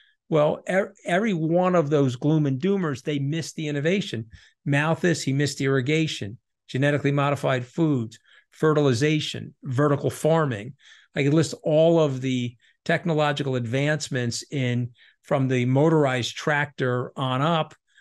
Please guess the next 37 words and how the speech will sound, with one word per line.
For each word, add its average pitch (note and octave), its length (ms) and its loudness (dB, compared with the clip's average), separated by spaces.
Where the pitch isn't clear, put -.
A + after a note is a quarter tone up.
uh, C3+ 100 -2
that C3 200 -2
he D#3+ 180 0
missed. E3+ 500 2
We D#3+ 100 2
have C#3+ 120 -2
more E3+ 180 2
people D3+ 260 -2
dying C#3+ 420 -2
from C3+ 400 -6
obesity-related C3+ 1080 2
illnesses B2 480 -2
than B2+ 120 -2
we B2 80 -2
do A#2 140 -4
from A2+ 180 -8
starvation. C3+ 760 -4
And E3 100 0
the D#3 60 2
same G3 260 2
is F#3+ 80 0
true F#3+ 200 0
for F#3 180 0
oil. G#3 340 0
We D#3 180 2
have D#3 200 0
figured E3+ 260 0
out D3+ 80 0
how D3+ 100 0
to C#3+ 60 -2
frack, D#3 520 -2
drill, D3+ 640 2
use D3+ 220 -4
satellite D3+ 520 0
technology D3 580 -2
to C#3+ 80 -6
find C#3 400 0